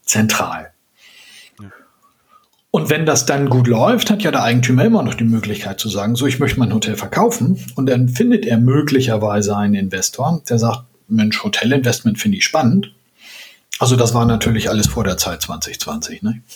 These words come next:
Speaker 2: Mhm, klar.
Speaker 1: „Finde ich spannend. Ähm,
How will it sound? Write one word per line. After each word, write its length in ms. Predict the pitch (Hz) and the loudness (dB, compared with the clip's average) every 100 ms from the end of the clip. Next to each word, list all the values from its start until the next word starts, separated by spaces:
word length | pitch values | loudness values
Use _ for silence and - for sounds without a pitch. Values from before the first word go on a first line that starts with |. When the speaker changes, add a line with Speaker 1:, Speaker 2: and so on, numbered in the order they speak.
| - - - - | -20 -20 -10 0
Speaker 2:
Mhm, 280 | 110 110 110 | 2 2 0
klar. 240 | - 98 92 | -6 -6 -6
Speaker 1:
„Finde 240 | - 143 120 | -4 -2 0
ich 120 | 107 | 0
spannend. 580 | - 123 160 220 214 - _ _ _ - | 0 2 2 2 0 -8 _ _ _ -8
Ähm, 380 | 135 135 143 | -6 -4 -6